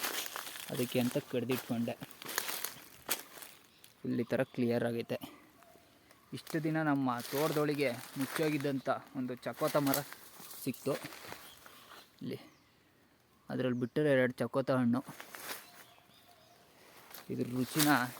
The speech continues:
ನಾಳೆ ನೋಡೋಣ, ಇವತ್ತು ಸಮಯ ಆಗಲಿಲ್ಲ ನೋಡೋಕ್ಕೆ. ಹಂಗೆ ಈಗ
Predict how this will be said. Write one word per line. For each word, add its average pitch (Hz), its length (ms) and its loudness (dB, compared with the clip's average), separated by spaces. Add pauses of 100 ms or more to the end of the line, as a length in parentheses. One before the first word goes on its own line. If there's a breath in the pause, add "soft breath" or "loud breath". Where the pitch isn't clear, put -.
(160)
ನಾಳೆ 135 260 6
ನೋಡೋಣ, 120 240 0 (340)
ಇವತ್ತು 120 280 -4 (240)
ಸಮಯ 135 240 4 (100)
ಆಗಲಿಲ್ಲ 127 260 0 (120)
ನೋಡೋಕ್ಕೆ. 117 340 2 (760)
ಹಂಗೆ 151 320 4
ಈಗ 143 100 6